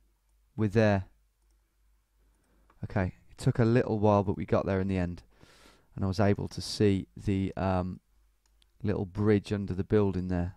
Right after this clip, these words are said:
So, excellent stuff. In this round, this is gonna be hard, but we, there is a bend to speak of that we <laughs> might be able to use. It's gonna be a judger. It's gonna be a good old judger. Right, I'm heading north.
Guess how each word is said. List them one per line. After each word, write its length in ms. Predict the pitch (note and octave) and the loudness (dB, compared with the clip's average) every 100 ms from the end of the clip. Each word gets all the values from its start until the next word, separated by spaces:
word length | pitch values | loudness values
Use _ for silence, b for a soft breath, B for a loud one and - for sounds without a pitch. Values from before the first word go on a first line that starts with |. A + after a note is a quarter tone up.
| _ | _
So, 340 | - F#2 F2+ - _ _ _ _ - | -10 -6 -6 -10 _ _ _ _ -2
excellent 400 | A2 - G#2+ F#2+ | -2 -2 -8 -8
stuff. 260 | - A2+ - b b b b | -2 -4 -4 b b b b
In 160 | A2+ | 2
this 260 | C#3+ E3+ - | 4 4 4
round, 400 | A#2+ A2+ A#2 A#2+ - _ _ | 4 4 2 -2 -12 _ _
this 120 | A#2 | -8
is 60 | A2 | -4
gonna 180 | B2+ A2+ | -2 0
be 120 | G#2+ | 2
hard, 320 | G#2 F#2+ F#2 - | 4 4 2 -2
but 180 | G2+ - | -6 -2
we, 160 | G#2 - - - - | -4 -4 -20 -20 -4
there 200 | A2+ A#2+ | 2 6
is 160 | D3 A#2+ | 6 4
a 60 | |
bend 360 | G#2 A#2 G#2+ G2+ | 2 2 2 -2
to 80 | G2 | -8
speak 440 | - A2 G#2+ - | -4 0 0 0
of 240 | G#2 - _ b b b b b b b | -2 -2 _ b b b b b b b
that 120 | - | -6
we 140 | A#2 | -2
<laughs> 0 | |
might 520 | G#2+ G#2+ G2+ C3+ B2 - | -2 4 8 8 6 4
be 100 | A#2 | 4
able 280 | A2 G#2+ | 4 4
to 160 | G#2 G#2+ | -4 -2
use. 280 | G#2 G2+ - | 0 0 -2
It's 100 | - | -8
gonna 180 | A2+ A2+ | -4 2
be 140 | A#2 | 4
a 80 | G#2+ | 2
judger. 460 | A2+ A2 G2+ F#2+ F2 _ _ _ _ _ _ _ _ _ | 4 0 2 -4 -4 _ _ _ _ _ _ _ _ _
It's 100 | - | -20
gonna 180 | - A#2 | -4 0
be 120 | A#2 | 4
a 40 | A2+ | 4
good 200 | G2+ G#2+ | 4 2
old 220 | G#2 G2+ | 2 0
judger. 360 | - G2+ G2 G2 b b b b - | -2 -2 -2 -8 b b b b -4
Right, 140 | G#2 | 0
I'm 120 | G2+ | 0
heading 360 | G#2+ B2+ A#2+ A2+ | 0 2 2 2
north. 480 | A2 G#2 G2+ - | 2 2 -2 -8